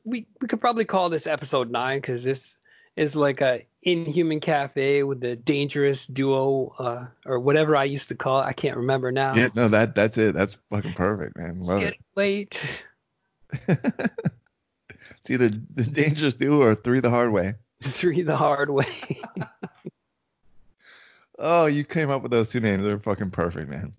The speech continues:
Speaker 2: Love it.
Speaker 1: Yeah, so all you Patreon, uh, not Patreoners, <laughs> patrons,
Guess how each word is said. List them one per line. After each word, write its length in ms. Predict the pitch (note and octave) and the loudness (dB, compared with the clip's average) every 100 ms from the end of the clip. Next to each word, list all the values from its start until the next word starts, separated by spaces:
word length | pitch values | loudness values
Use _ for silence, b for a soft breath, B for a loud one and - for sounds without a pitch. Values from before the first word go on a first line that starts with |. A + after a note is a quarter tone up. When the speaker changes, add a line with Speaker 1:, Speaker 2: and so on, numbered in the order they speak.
| _ _ | _ _
Speaker 2:
Love 260 | - F#2 F2 | -10 -8 -8
it. 100 | - _ _ _ _ _ _ _ B B B _ _ _ _ _ _ - - _ - - _ _ B E3+ E3 B _ | -10 _ _ _ _ _ _ _ B B B _ _ _ _ _ _ -20 -20 _ -20 -20 _ _ B -20 -20 B _
Speaker 1:
Yeah, 360 | - C#2 D3+ - | -6 -6 -6 -10
so 500 | - - - - C3 b b b - | -6 -4 -2 -4 -10 b b b -2
all 380 | D3 C#3+ D3 D3 | 2 4 4 2
you 360 | D3 D#3+ D3 - - | 0 -2 -4 -10 -4
Patreon, 600 | E3+ E3+ E3 - D#3+ D3+ - | 0 2 0 0 0 0 -2
uh, 100 | D#3+ _ _ - | -6 _ _ -16
not 400 | D3+ - C3 - | -14 -6 -6 -4
Patreoners, 1300 | - C3 - B2+ B2 B2+ C3 B2+ B2+ - - F#3+ C3+ | -4 -4 -2 0 2 2 0 -2 -2 -2 2 4 2
<laughs> 0 | |
patrons, 600 | - F#3 F3 D3+ B2 - | 0 -2 -2 -6 -8 -12